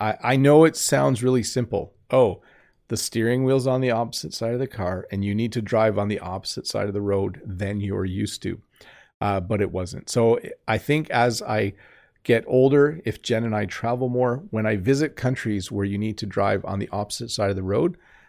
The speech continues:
um, I'll just get an Uber or something like that. <laughs> I think it's just too confusing. And then when you forget, it gets dangerous, right? If you forget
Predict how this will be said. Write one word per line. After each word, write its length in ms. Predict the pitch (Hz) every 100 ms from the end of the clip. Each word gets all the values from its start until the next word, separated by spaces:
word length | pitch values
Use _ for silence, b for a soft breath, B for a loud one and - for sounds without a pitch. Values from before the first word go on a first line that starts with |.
| b
um, 320 | 110 107 101 - _ _
I'll 120 | -
just 280 | 107 135 -
get 140 | 131 113
an 160 | 95
Uber 440 | - 107 92 87 - -
or 60 | 98
something 340 | 101 90 101
like 220 | 101 98
that. 240 | - - -
<laughs> 80 | -
I 60 | -
think 480 | 123 160 131 - B B B B
it's 180 | 139 101
just 200 | 160 156
too 140 | 165 160
confusing. 600 | 143 - 117 104 98 98
And 160 | 117
then 180 | 135 127
when 120 | 123
you 120 | 123 117
forget, 540 | 135 110 135 117 -
it 180 | 101 101
gets 240 | 113 -
dangerous, 600 | - 87 98 101 - - -
right? 180 | 123 -
If 220 | - -
you 100 | 101
forget 500 | - 92 - 107